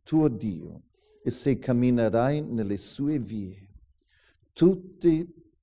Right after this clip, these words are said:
i popoli della terra vedranno che tu porti il nome del Signore e ti temeranno.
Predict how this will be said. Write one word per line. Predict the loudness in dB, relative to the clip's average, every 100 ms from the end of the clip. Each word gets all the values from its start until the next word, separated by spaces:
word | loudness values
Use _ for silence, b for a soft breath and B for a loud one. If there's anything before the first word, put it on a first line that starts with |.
| _ _
i | -6 -6
popoli | 2 6 6 2 -4 -2 -2
della | -2 -2 -2
terra | 0 2 2 -2 -6 -10
vedranno | -2 0 0 2 4 4 4 0 -2
che | -4 -4
tu | -4 -4
porti | 4 6 6 2 -8 -10 -10 -8
il | -6 -4
nome | -2 0 0 0 -4 -6 -8
del | -2 0 0 -2 -8 b b b b
Signore | -20 -10 -4 -2 -2 -2 -6 -8 -12 -14 -18 _ _ _ _ _ _ _ _ _
e | -4 -2
ti | -6 -6
temeranno. | 0 2 2 2 -2 -2 -6 -12 -18 -20